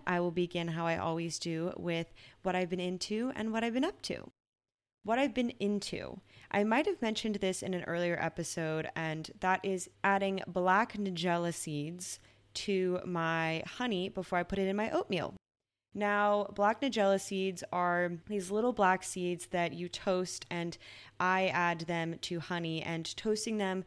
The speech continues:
allows them to release their essential oils, which is where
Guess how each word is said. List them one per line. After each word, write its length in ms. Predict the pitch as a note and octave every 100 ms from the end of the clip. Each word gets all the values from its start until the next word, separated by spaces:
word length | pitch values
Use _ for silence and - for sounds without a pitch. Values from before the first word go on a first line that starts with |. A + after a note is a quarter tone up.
| - - -
allows 520 | F3+ F3 E3+ E3+ D#3+
them 300 | F3 E3 E3
to 500 | - - F3 E3 E3
release 540 | F3 F3+ E3+ E3+ E3 -
their 180 | F3
essential 480 | E3 - E3+ - F3
oils, 460 | E3+ E3+ F#3 A#3 F#3+
which 180 | F3+ F3+
is 160 | D#3+
where 340 | E3 E3 D#3+